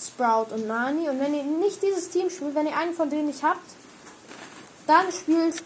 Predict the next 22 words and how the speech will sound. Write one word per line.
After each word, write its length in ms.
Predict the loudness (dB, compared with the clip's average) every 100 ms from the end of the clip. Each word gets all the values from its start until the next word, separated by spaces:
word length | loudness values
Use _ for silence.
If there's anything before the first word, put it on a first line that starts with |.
| -16 -20 -10 -4
das 200 | 0 0
andere 400 | 2 2 2 0
Team, 220 | -2 -2 -2
was 160 | -4
ich 100 | -6
jetzt 200 | -8 -6
sage. 320 | -4 -4 0 -2 -2 -8 -20 -20 -20 -20 -8
Und 240 | -4 -2 -4
zwar 520 | -8 0 6 6 6 2 -2 -20 -20 -20 -20 -20 -20 -16 -4
immer 220 | 0 2
noch 220 | 2 2 0 -12
Sprout 520 | -10 2 4 6 4 0 -8 -20 -20 -20 -20 -20 -20 -20 -6
und 280 | 0 2 0 -4 -12 -6
Tick. 280 | -2 -2 -2 -14 -20 -20 -20 -20 -20 -20 -20 -20 -20 -20 -6
Und 240 | -4 -2
dafür 640 | 2 4 4 0 -4 -2 -4 -8 -14 -20 -20 -20 -12
ins 360 | -6 -6 -6 -12 -18 -20 -12
Team 380 | -8 -4 -2 -4 -6 -14 -16 -20 -12
noch, 160 | -10 -10 -12 -14 -14 -14 -18 -20 -20 -20 -20 -20 -20 -20 -18
ich 100 | -14
wollte 160 | -12 -10
gerade 140 | -10